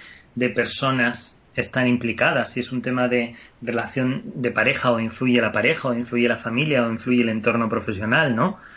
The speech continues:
Entonces, e-, en esa entrevista nosotros tenemos como algunas preguntas clave que nos ayudan a ir descubriendo el tipo de la persona. A veces no es ni siquiera necesario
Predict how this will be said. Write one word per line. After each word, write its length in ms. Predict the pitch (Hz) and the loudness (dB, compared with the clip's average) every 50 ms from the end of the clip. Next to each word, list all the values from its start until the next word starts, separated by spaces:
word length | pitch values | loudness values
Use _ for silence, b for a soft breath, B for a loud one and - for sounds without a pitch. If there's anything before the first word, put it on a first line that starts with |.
| B B B B B B B B B B B | B B B B B B B B B B B
Entonces, 760 | 131 127 123 127 139 139 - - 170 180 175 - - - _ _ _ - | -2 0 0 0 -2 0 2 4 4 4 2 0 -6 -14 _ _ _ -14
e-, 420 | 175 - - 147 139 143 - 147 | -12 -4 0 2 2 2 2 2
en 120 | 135 135 139 | 0 2 2
esa 240 | 165 170 - 190 185 | 0 2 2 4 4
entrevista 880 | 180 170 165 151 139 135 170 214 208 - - - 160 156 180 208 - - _ - - - - - - - _ - | 4 4 4 4 4 4 4 4 2 2 2 2 4 4 4 2 -2 -8 _ -20 -20 -18 -16 -18 -18 -18 _ -12
nosotros 580 | 151 139 131 131 - - 147 123 - 135 - - | -10 -8 -8 -8 -6 -6 -4 -4 -4 -4 -2 0
tenemos 380 | 165 151 143 143 147 147 - | 2 2 4 4 2 0 0
como 380 | - - 151 139 139 135 131 127 | 2 2 4 4 4 4 6 6
algunas 440 | 123 127 123 139 143 143 135 - - | 6 6 4 4 2 2 2 0 -2
preguntas 680 | - 156 131 123 131 143 139 127 139 123 - - - - | -2 0 2 2 2 2 0 0 0 0 0 -2 -8 -4
clave 500 | - 151 147 151 165 160 151 156 202 240 - _ _ _ _ _ b b b b b b b b b b _ _ | 0 2 4 4 4 4 2 0 -4 -8 -12 _ _ _ _ _ b b b b b b b b b b _ _
que 280 | - 139 135 139 156 - | -8 -6 -4 -4 -6 -8
nos 320 | 165 143 143 143 139 - | -8 -8 -8 -8 -8 -8
ayudan 420 | 135 131 127 131 135 135 143 143 139 | -8 -6 -4 -2 -2 -2 0 0 0
a 120 | 131 135 | 2 2
ir 160 | 143 147 139 | 2 2 0
descubriendo 640 | 135 147 143 - - - 127 120 123 131 139 143 139 | -2 -4 -4 -4 -6 -6 -2 0 0 0 2 2 0
el 80 | 131 123 | 0 0
tipo 240 | - 135 - 147 139 | 0 0 2 4 4
de 40 | |
la 140 | 135 123 113 | 4 4 4
persona. 420 | 107 120 - - 143 135 127 123 - | 2 0 -2 0 0 2 2 2 2
A 80 | - 127 | 2 2
veces 280 | 143 165 - 202 196 196 | 2 2 2 2 0 0
no 120 | 196 196 | 0 0
es 80 | 185 175 | 0 0
ni 80 | 180 | 0
siquiera 400 | 175 - 156 - - 151 143 139 | 0 0 0 2 2 2 2 2
necesario 760 | 139 135 - - 123 - - 135 139 175 196 170 127 104 107 | 0 -2 -2 -4 -6 -4 0 2 2 4 4 2 0 -2 -4